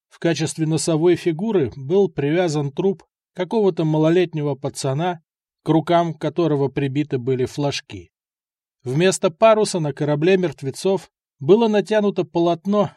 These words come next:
с обещанием поступить так же со всеми присягнувшими Пугачеву. Расспросив навязанного Орловым попутчика, капитана измайловских егерей Михаила Алсуфьева,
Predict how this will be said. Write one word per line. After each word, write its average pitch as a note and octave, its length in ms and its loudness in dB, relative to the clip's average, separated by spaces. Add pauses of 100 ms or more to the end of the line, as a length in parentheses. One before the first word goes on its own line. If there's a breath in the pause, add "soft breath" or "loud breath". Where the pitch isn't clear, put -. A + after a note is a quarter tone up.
с - 140 -10
обещанием D#3+ 760 -2 (180)
поступить F#3+ 520 -4
так G#3+ 240 2
же E3 140 -2
со E3 160 -4
всеми F3 300 0
присягнувшими D3+ 840 -6
Пугачеву. C3+ 880 -6 (680)
Расспросив D#3 880 -2
навязанного C#3 1000 -2
Орловым C#3 540 0
попутчика, C3 880 -6 (140)
капитана D3 640 -2
измайловских C3 760 -4
егерей C#3 640 0 (300)
Михаила C3 640 0
Алсуфьева, A2 760 -8